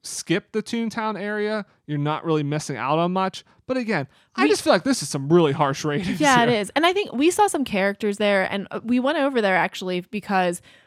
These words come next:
Speaker 2: we wanted to get the pizza spring, well, I wanted to get the pizza spring rolls, which were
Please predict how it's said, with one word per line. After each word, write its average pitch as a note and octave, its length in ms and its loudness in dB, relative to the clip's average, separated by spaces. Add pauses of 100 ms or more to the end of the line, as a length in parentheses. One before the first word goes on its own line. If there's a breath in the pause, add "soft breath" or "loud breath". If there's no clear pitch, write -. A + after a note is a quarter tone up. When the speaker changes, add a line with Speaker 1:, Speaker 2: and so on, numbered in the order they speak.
(100)
Speaker 2:
we G3+ 500 -2
wanted G3 360 -4
to G#3+ 100 -2
get F3+ 360 -2
the E3+ 240 -6
pizza - 380 -8
spring, - 320 -8
well, F#3+ 140 4
I E3+ 160 6
wanted D#3+ 240 -2
to E3+ 60 -8
get D#3+ 120 -8
the F3+ 80 -12
pizza G#3 300 -6
spring E3+ 340 -6
rolls, A3+ 440 0
which F#3 200 -6
were G3+ 380 -4